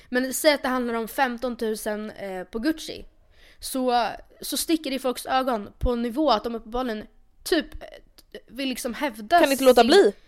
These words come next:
Speaker 1: Nej, de vill liksom bajsa på, i Mikaelas kommentarsfält. Jag tror inte de vill ha
Speaker 2: Ja, de vill bara
Speaker 1: kommentarsfält.
Speaker 2: spy galla.
Speaker 1: Ja.
Speaker 2: De vill bara blä, blä, blä.
Speaker 1: <laughs>
Speaker 2: Alltså de kan liksom inte
Speaker 1: Ja.
Speaker 2: sluta. De bara
Speaker 1: Nej,
Speaker 2: måste.
Speaker 1: ja,
Speaker 2: Alltså det är
Speaker 1: ja.
Speaker 2: någonting fel.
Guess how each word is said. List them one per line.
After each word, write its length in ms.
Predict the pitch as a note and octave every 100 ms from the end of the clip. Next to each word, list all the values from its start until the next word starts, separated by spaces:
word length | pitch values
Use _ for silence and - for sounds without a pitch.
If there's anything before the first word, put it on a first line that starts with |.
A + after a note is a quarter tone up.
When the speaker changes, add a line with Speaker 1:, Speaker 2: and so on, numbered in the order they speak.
| - -
Speaker 1:
Nej, 180 | A#4 E4+
de 120 | D#4
vill 160 | D#4
liksom 260 | D4+ D4+ C#4
bajsa 480 | E4 D4 B3 - F#4+
på, 160 | - C#4+
i 80 |
Mikaelas 400 | C#4 C4 C4 A3
kommentarsfält. 720 | - A#3 B3 A3 - F#4+ F#3
Jag 80 | A3+
tror 80 | F4
inte 100 | C4+
de 60 | A#3
vill 100 | G3+
ha 180 | A#4 D4
Speaker 2:
Ja, 80 |
de 140 | C#4+ D4+
vill 100 | C4+
bara 80 | C#4+
Speaker 1:
kommentarsfält. 340 | - - D4+
Speaker 2:
spy 80 | C#4
galla. 480 | A#3+ C#4+ B3+ D#4 A#3
Speaker 1:
Ja. 140 | A#3+ A3+
Speaker 2:
De 100 | C#4+
vill 80 | B3+
bara 100 | - -
blä, 280 | E4 F4 - D#4
blä, 280 | G#3+ - - -
blä. 200 | G4+ D#4 C5+
Speaker 1:
<laughs> 120 | - -
Speaker 2:
Alltså 180 | C4
de 160 | A#3+ C#4
kan 120 | D4+
liksom 200 | C4+ D#4+ C4+
inte 140 | C4+
Speaker 1:
Ja. 100 | B3+
Speaker 2:
sluta. 500 | C#4+ D4+ C4+ G#4 E4
De 180 | A#3 B3
bara 140 | C4
Speaker 1:
Nej, 160 | G4 A4 G4+
Speaker 2:
måste. 340 | D#4+ - -
Speaker 1:
ja, 140 | A4 C5+
Speaker 2:
Alltså 220 | F#4 A#3
det 60 | D4
är 40 |
Speaker 1:
ja. 60 | B4
Speaker 2:
någonting 300 | F#4+ C#4+ C4
fel. 760 | - - - - F3+ C#3 G#3